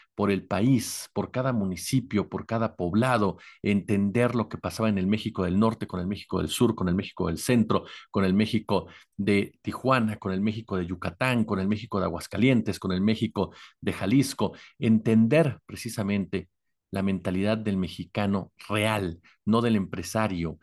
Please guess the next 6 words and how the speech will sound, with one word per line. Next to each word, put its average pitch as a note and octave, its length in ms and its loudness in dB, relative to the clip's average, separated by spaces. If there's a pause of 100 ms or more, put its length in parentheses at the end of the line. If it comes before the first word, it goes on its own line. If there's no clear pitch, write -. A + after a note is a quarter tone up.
(140)
no G#2+ 180 2
del G#2+ 200 0
general, F#2+ 680 -4 (240)
no G#2+ 180 4
del G#2+ 240 2
comunicador, F2+ 840 0